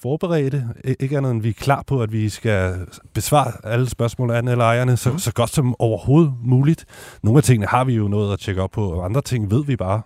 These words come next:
Speaker 1: øh, inden, øh, <laughs> spørgsmålene lander. Og, og så er der andre, t-, øh, igen nogle ting, vi bare... Sådan
Speaker 2: Spekulerer og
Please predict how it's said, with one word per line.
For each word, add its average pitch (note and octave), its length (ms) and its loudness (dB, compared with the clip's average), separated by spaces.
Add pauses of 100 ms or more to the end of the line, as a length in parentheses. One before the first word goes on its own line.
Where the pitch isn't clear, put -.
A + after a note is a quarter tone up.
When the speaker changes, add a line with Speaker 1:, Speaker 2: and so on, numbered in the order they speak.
Speaker 1:
øh, F#2+ 420 -2
inden, A#2+ 340 -4
øh, G2+ 160 0 (100)
<laughs> - 60 -6
spørgsmålene A#2 500 0
lander. G#2 220 2
Og, G2+ 380 0 (560)
og - 120 -8
så C3 80 2
er C3 40 2
der B2 80 2
andre, G2+ 280 0
t-, F#2 260 -12
øh, F2+ 280 -2 (360)
igen A2 280 0
nogle G2+ 140 0
ting, G2+ 200 -4
vi F#2 100 0
bare... E2+ 380 2
Sådan F2 400 -6
Speaker 2:
Spekulerer G2 420 0
og F#2 340 0